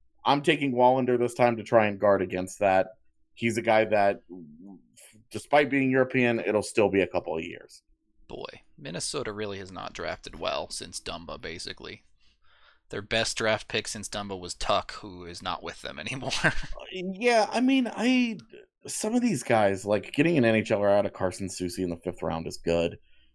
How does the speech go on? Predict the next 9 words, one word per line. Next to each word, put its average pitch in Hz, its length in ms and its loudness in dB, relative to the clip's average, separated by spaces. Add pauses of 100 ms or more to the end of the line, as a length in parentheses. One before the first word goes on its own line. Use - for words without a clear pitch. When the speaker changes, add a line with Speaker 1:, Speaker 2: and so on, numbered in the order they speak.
(160)
Speaker 1:
Uh, 95 300 4
Speaker 2:
Sure. 95 300 0
Speaker 1:
the 110 80 4
goalie, 123 540 2
the 110 80 -8
goalie 127 380 4
Kakkonen 98 640 2
that 92 200 4
just, 101 240 0